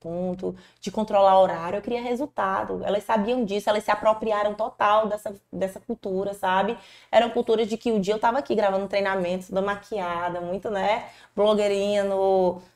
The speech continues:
na rede social, fazendo aqui o mexendo. O outro eu tava lá dentro da câmara fria, toda vestida de japona, e botando comida, e, e todo mundo fazia tudo, todo mundo se ajudava. Era realmente uma cultura colaborativa muito forte. E elas,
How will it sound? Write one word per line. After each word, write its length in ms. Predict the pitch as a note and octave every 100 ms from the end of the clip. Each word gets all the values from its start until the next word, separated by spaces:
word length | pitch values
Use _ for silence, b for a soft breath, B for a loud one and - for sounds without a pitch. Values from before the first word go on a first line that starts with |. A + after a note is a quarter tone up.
| -
na 80 | F#3
rede 280 | F#3 F#3 F#3
social, 580 | F#3+ - G3 F3 F#3
fazendo 380 | F3+ F#3 F3+ F#3+
aqui 180 | F#3+ F#3
o 40 |
mexendo. 500 | F#3 F#3 F#3 F#3 G#3
O 60 | G3+
outro 200 | G3 C4+
eu 40 | C4+
tava 180 | C4
lá 140 | B3+ B3
dentro 160 | C4
da 80 | C4+
câmara 360 | C4+ C4+ C4+ D#4+
fria, 480 | - - F3+ F#3+ G3
toda 200 | F#3+ F#3+
vestida 320 | G#3 A3+ G3+
de 100 | G3
japona, 920 | G#3 G3 G3 - F#3 F#3 G3 G3+ G3 B B -
e 100 | G#3+
botando 380 | G3 G3+ G#3 G3+
comida, 680 | G#3+ G3 F#3 F#3+ G3 G3
e, 460 | G#3 G#3 - G3+ G#3
e 40 |
todo 220 | - D4
mundo 140 | F4+ D#4+
fazia 260 | D#4 D4+ D#4+ -
tudo, 260 | B3 A#3+
todo 180 | A3 A3
mundo 160 | A#3+ A#3+
se 100 | B3
ajudava. 600 | A#3+ C#4+ G#3 F3+ F#3 - b b b
Era 180 | G3+ G#3+
realmente 720 | G#3+ - C#4 B3 G3+ F3+ F#3
uma 60 | G3+
cultura 260 | - G3 G3
colaborativa 540 | G#3+ G3 F#3 F3+ F#3
muito 300 | F#3 F#3 F#3
forte. 380 | F#4+ E4 - - b b b b
E 160 | - G#3
elas, 420 | G3+ B3 - _